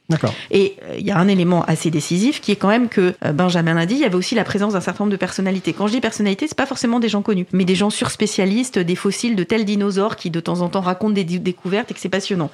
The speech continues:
Speaker 2: Mais pour ça, on a besoin d'identifier que ces gens étaient vraiment les personnes qu'ils disaient être.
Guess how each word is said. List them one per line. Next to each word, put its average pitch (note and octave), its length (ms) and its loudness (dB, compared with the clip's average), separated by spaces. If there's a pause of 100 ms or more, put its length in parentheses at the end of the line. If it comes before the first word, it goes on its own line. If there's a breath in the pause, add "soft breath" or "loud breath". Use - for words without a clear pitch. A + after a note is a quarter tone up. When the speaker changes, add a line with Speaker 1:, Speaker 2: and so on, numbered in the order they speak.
Speaker 2:
Mais F3+ 100 0
pour G3+ 140 -4
ça, D4 100 2
on C#4 60 2
a A3+ 60 4
besoin F#3 240 0
d'identifier F#3 420 -2
que C4 60 -8
ces F#3 100 0
gens G3+ 140 2
étaient G3+ 240 0
vraiment G3 640 0
les E3+ 100 0
personnes G#3+ 360 -2
qu'ils E3 260 -2
disaient F#3 340 -2
être. - 320 -4